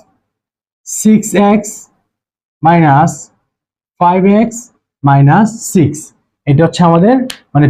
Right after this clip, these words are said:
তিনটা রাশি আমরা চারটা করলাম। ওকে, অর্থাৎ ফাইভ, সিক্স এবং ফাইভ গুণ করার পরে গুণফলটাকে এমনভাবে ভাঙছি যাতে আমি কি মধ্যের অংশটা পেয়ে যাই। আচ্ছা,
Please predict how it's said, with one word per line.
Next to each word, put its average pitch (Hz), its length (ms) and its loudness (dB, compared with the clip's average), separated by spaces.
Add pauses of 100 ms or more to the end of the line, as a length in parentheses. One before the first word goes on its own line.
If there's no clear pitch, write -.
(120)
তিনটা 180 280 2 (140)
রাশি 175 320 -2
আমরা 170 180 2
চারটা 143 300 -2
করলাম। 98 260 0 (340)
ওকে, 208 160 0 (500)
অর্থাৎ 139 200 -2 (260)
ফাইভ, 170 280 2 (300)
সিক্স 208 260 2 (100)
এবং 156 100 2 (180)
ফাইভ 170 160 2 (160)
গুণ 180 120 4 (100)
করার 190 280 2
পরে 175 180 2 (480)
গুণফলটাকে 196 520 2 (140)
এমনভাবে 220 440 4
ভাঙছি 233 340 2
যাতে 175 200 0
আমি 185 160 2
কি 240 80 4 (480)
মধ্যের 160 300 2
অংশটা 151 280 0 (400)
পেয়ে 147 240 2
যাই। 101 120 -2 (420)
আচ্ছা, 151 160 -4